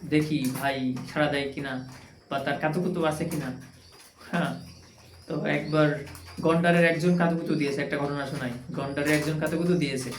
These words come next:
সে তিন দিন পরে হাসি দিয়েছে। তো বলছে, "কি ব্যাপার, তোমাকে আমি কাতুকুতু দিলাম, তুমি তিন দিন পরে হাসলে কেন?" তো গন্ডার বলছে যে, "তুমি যে কাতুকুতু আমাকে তিন দিন আগে দিয়েছিলে, সেটা টের এইমাত্র আমি পালাম, তিন দিন পরে সে টের পাইছে।"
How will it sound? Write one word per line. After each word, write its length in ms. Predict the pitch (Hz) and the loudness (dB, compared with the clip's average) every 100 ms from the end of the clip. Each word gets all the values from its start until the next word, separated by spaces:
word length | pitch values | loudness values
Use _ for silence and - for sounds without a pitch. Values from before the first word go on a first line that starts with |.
| - - - - - - - | -12 -20 -20 -20 -20 -20 -6
সে 200 | - 170 170 | 0 0 4
তিন 180 | 180 | 6
দিন 200 | 180 180 | 8 6
পরে 220 | 175 170 151 | 6 4 4
হাসি 240 | 151 151 | 4 2
দিয়েছে। 320 | 147 123 120 - - - - | 2 2 0 -8 -12 -16 -6
তো 60 | 180 | 2
বলছে, 200 | 180 180 | 4 4
"কি 140 | 214 | 4
ব্যাপার, 220 | 208 185 175 | 4 6 4
তোমাকে 260 | 180 180 | 4 4
আমি 100 | 190 | 2
কাতুকুতু 360 | 185 180 185 180 | 4 4 4 4
দিলাম, 300 | 180 175 175 | 6 6 6
তুমি 280 | 175 180 180 | 4 4 4
তিন 120 | 190 | 4
দিন 140 | 190 | 4
পরে 160 | 196 196 | 4 4
হাসলে 260 | 170 170 180 | 2 4 4
কেন?" 160 | 139 117 - - - - - - - - - | 2 -2 -8 -16 -20 -20 -20 -20 -20 -8 0
তো 80 | |
গন্ডার 320 | 160 180 202 185 | 4 6 6 6
বলছে 440 | 185 180 226 214 | 6 4 4 4
যে, 120 | 190 | 4
"তুমি 180 | 180 180 | 4 4
যে 100 | - | 4
কাতুকুতু 380 | 185 180 190 202 | 4 4 2 2
আমাকে 200 | 202 208 | 2 2
তিন 240 | 202 180 | 4 4
দিন 120 | 185 | 6
আগে 180 | 196 180 | 6 6
দিয়েছিলে, 440 | 180 190 202 226 180 | 6 4 4 2 2
সেটা 280 | 180 180 175 | 2 2 2
টের 220 | 214 185 180 | 4 6 6
এইমাত্র 380 | 180 180 165 165 | 6 8 6 4
আমি 200 | 147 151 | 0 0
পালাম, 280 | 143 127 123 - | 0 -2 -4 -2
তিন 180 | - 180 | 6 8
দিন 160 | 180 180 | 6 4
পরে 180 | 180 175 | 2 4
সে 140 | 175 | 4
টের 180 | 180 175 | 2 2
পাইছে।" 280 | 139 - | 0 -2